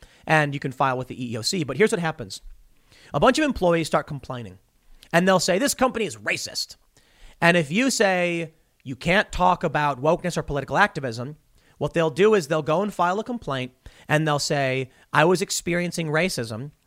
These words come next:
and they told me I wasn't allowed to talk about it." You're not allowed to do that. Your employees are allowed to talk about grievances and harassment and, and deal with these issues.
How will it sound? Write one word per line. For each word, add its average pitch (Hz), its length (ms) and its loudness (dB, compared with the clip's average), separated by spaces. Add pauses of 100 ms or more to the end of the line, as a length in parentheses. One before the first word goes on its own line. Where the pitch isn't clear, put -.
(120)
and 156 140 0
they 147 60 2
told 165 280 2
me 170 80 -2
I 160 60 0
wasn't 143 300 -2
allowed 120 140 -4
to 113 60 -14
talk 226 300 0
about 104 240 -8
it." - 100 -16 (300)
You're 180 240 6
not 196 220 0
allowed 131 300 -4
to 147 40 -14
do 240 160 -2
that. 131 160 -2
Your 143 140 -4
employees 143 440 -2
are 139 140 0
allowed 147 140 -2
to 135 80 -12
talk 127 300 -4
about 120 340 -4
grievances 143 560 -2
and 120 100 -6
harassment 139 540 -2
and, 123 160 -6
and 127 160 -6
deal 127 160 -2
with 131 100 -4
these 131 160 -4
issues. 127 400 -4